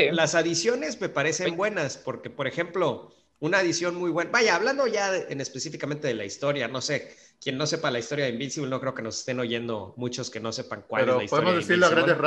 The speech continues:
Speaker 3: rasgos para que entiendan.
Speaker 1: Básicamente es, eh, i-,
Speaker 2: Está medio
Speaker 1: i-,
Speaker 2: lento mi
Speaker 1: Invincible es, es un Viltrumita que viene del planeta Viltrum, es, bueno, su padre
Speaker 2: Oh.
Speaker 1: viene del planeta Viltrum, pero resulta
Speaker 2: Exacto.
Speaker 1: que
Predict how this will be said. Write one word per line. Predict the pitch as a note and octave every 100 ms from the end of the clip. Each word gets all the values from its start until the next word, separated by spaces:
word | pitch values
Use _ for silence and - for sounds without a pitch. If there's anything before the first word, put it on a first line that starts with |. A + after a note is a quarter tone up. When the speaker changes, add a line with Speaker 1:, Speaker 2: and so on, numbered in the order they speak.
| D3+
Speaker 3:
rasgos | B2+ B2
para | A2+
que | - G2
entiendan. | F#2+ - C3+
Speaker 1:
Básicamente | D3+ F3+ D#3+ D3 D3+ D3+ F3 F3 D3+ B2 A#2 B2+
es, | B2+ - - - - _
eh, | C#3 B2 A#2+ -
i-, | B2+
Speaker 2:
Está | B2+
medio | C3 B2+
Speaker 1:
i-, |
Speaker 2:
lento | C#3+ C#3
mi | C3+
Speaker 1:
Invincible | B2+ D3+ D3+ E3+ C#3+ C3
es, | B2+ - -
es | C3 C3 B2+ - - - _ _ -
un | C3+
Viltrumita | C#3 C3+ - C#3+ E3 F#3+ F#3+ E3 F#3+
que | B2+
viene | A2+ A#2+ A#2
del | A2 G#2+
planeta | G#2+ A2 A#2+ B2 B2 A#2+
Viltrum, | E3 A#3+ - E3+ E3+ G#3+ B3 A#3 G3+ C3+
es, | A2 G#2+ -
bueno, | D3+ D#3+
su | - A#2
padre | D3 E3+ E3
Speaker 2:
Oh. | D3
Speaker 1:
viene | A#2+
del | A2
planeta | - G2 A2 B2
Viltrum, | D#3+ G3 - F3+
pero | C#3+ A#2+
resulta | A2 A#2 B2 C3+
Speaker 2:
Exacto. | -
Speaker 1:
que | A#2 G2+